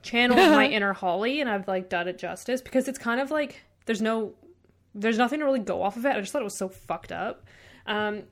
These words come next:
Speaker 1: so in two thousand and twelve, Danielle Harkins was a literacy teacher working at Lee-, Leal Mann Neighborhood Family Center in Florida. Um, at the time
Speaker 2: Fucking Florida.
Speaker 1: Fucking Florida, man.
Speaker 2: <laughs>
Speaker 1: And at the time, she,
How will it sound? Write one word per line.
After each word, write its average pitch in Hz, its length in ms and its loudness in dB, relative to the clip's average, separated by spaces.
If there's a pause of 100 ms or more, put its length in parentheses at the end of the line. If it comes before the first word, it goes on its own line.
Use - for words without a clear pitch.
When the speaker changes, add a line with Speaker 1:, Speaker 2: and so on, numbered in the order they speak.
Speaker 1:
so 226 280 -4
in 233 200 -4
two 285 220 -10
thousand 311 300 -2
and 311 100 -6
twelve, 208 680 2
Danielle 240 400 -2
Harkins 226 760 -2 (320)
was 214 140 2
a 220 60 0
literacy 254 480 2
teacher 220 360 -6
working 202 420 -4
at 196 280 -4
Lee-, 226 340 -6 (400)
Leal 240 380 4
Mann 208 400 0
Neighborhood 196 420 0
Family 190 380 0
Center 185 400 -4
in 190 80 -8
Florida. 226 580 -4 (440)
Um, 220 320 -2
at 240 100 -2
the 247 80 -2
time 233 320 -2
Speaker 2:
Fucking 269 340 4
Florida. 143 480 0 (140)
Speaker 1:
Fucking 254 220 2
Florida, 175 460 -2
man. 180 420 -4
Speaker 2:
<laughs> - 60 -20 (640)
Speaker 1:
And 226 260 0
at 240 100 -2
the 277 80 -2
time, 226 460 -2
she, 208 280 -4